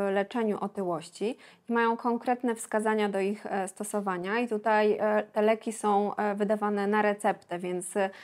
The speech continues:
tak naprawdę, no, lekarz odpowiada za to, e, przepisywanie tych, e, leków i czy rzeczywiście konkretny pacjent, e, ma ku temu, e, wskazanie. E, jeżeli je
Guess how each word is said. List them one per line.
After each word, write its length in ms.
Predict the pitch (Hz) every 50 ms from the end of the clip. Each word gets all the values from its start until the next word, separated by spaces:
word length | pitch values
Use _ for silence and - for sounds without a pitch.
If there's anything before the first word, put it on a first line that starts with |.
| - - - - _
tak 180 | - 214 214
naprawdę, 720 | 226 220 208 214 226 226 220 220 214 202 214 214 208 202 - -
no, 300 | 214 208 202 208 202 -
lekarz 440 | 196 214 220 226 220 220 214 214 -
odpowiada 680 | - 214 208 - - 208 202 214 214 214 202 214 214 214
za 220 | 202 208 202 202
to, 300 | 202 - 208 208 208 - - 202 202 202 202 202
e, 40 | 202
przepisywanie 680 | - - 202 - 208 - 208 202 226 226 220 208 202
tych, 280 | 208 190 180 - -
e, 200 | 196 160 - 101
leków 380 | 185 185 170 175 - 214 - -
i 100 | 220 208
czy 140 | - 214 208
rzeczywiście 520 | 214 208 208 - 202 208 220 214 - 226 226 - _ _ _ _ -
konkretny 520 | - 214 214 - 226 233 220 - 233 214
pacjent, 500 | 214 - 208 202 202 - 220 226 226 226 - - - - - - -
e, 240 | 202 208 208 202 - - 208
ma 200 | 208 202 208 208
ku 160 | - - 247
temu, 580 | - 233 208 214 196 190 190 190 202 214 202 - 202
e, 440 | 208 196 196 196 196 196 202 202 208 208 - -
wskazanie. 600 | - - - - 240 254 247 226 202 170 120 - - - - - - - - - -
E, 340 | 208 208 202 202 208 202 -
jeżeli 380 | - 214 214 240 247 262 277 262
je 320 | 254 240 240 240 240 233